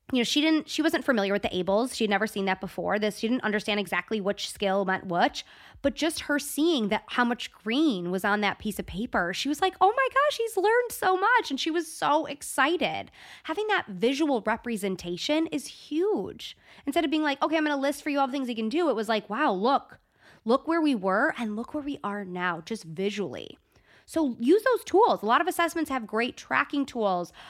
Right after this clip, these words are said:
A lot, you know, Reading A to Z will show progress online,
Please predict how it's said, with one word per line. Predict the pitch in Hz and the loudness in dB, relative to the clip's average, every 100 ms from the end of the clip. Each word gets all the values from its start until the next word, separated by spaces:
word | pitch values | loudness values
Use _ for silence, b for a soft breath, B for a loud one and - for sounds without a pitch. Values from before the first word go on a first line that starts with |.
| B | B
A | 214 | -4
lot, | 220 226 247 | 2 2 2
you | |
know, | 240 | -2
Reading | 202 254 285 | 0 0 0
A | 285 254 | -2 -2
to | 254 | -2
Z | 196 277 | -2 -2
will | 247 | -2
show | 240 240 | -2 -4
progress | 220 233 226 247 247 | -2 0 0 0 -2
online, | 233 202 226 294 254 202 | -2 0 0 0 0 -2